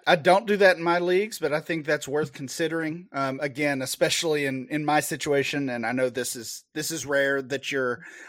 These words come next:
uh, you're playing playoff games when there are N F L buys going on. But if,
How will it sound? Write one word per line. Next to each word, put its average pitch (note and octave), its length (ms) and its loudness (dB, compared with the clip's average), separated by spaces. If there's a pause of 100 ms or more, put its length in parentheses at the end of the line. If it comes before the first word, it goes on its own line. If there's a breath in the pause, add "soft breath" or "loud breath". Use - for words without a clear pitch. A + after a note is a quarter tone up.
uh, C3+ 340 2
you're D#3+ 120 -2
playing D3+ 300 2
playoff C#3+ 400 4
games C#3 400 -2
when D3 260 -2
there C3 240 2
are A#2 240 0
N C#3 120 -4
F C3 140 -6
L C3 100 0
buys A#2 380 -2
going A#2 340 -8
on. A#2+ 280 -4
But A#2+ 160 0 (480 loud breath)
if, C#3 100 -4